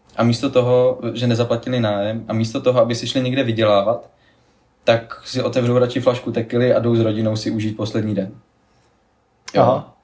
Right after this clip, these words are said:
Speaker 1: Že tam to
Speaker 2: zajímavý.
Speaker 1: mají, tam to mají prostě postavené, že to, že ta rodina je na prvním místě, na druhém místě je zábava, na třetím místě bude taky nějaké, jako nějaký freedom a až na čtvrtém, na pátém je nějaké ego, peníze, to oni tam vůbec neřeší. Jo, to je prostě
Speaker 2: Mhm.
Speaker 1: pro ně to,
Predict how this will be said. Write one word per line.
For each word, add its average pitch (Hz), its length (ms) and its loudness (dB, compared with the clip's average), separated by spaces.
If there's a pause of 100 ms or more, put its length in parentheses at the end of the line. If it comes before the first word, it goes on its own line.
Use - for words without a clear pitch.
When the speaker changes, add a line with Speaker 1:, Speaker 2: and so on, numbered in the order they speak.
(160)
Speaker 1:
Že 123 120 -4
tam - 20 0 (100)
to 135 60 0
Speaker 2:
zajímavý. 131 120 4
Speaker 1:
mají, 131 220 4
tam 139 140 2
to 139 100 0
mají 139 220 4
prostě 131 320 -6
postavené, 131 540 0
že 127 160 -6
to, 120 160 -8
že 131 160 -8
ta 135 120 4
rodina 131 320 -2
je 127 60 0
na 127 100 -2
prvním 131 340 -2
místě, 113 480 0 (500)
na 127 60 4
druhém 127 280 2
místě 131 280 -4
je 123 120 4
zábava, 117 640 0 (280)
na 123 80 0
třetím 127 340 -4
místě 120 480 -4 (440)
bude 131 280 2
taky 127 240 -2
nějaké, 120 320 0
jako 120 220 -4
nějaký 113 240 -4
freedom 117 520 -4 (400)
a 110 80 -2
až 135 140 0
na 123 140 4
čtvrtém, 131 480 0
na 120 80 4
pátém 120 420 2
je 117 80 0
nějaké 117 320 2
ego, 117 340 0
peníze, 113 420 2
to 110 100 -2
oni 110 140 2
tam 113 120 0
vůbec 107 220 -6
neřeší. 98 480 -8 (380)
Jo, 104 120 -4
to 107 80 -4
je 110 80 -2
prostě 156 220 2
Speaker 2:
Mhm. 147 100 4
Speaker 1:
pro 113 120 -2
ně 110 220 2
to, 107 400 0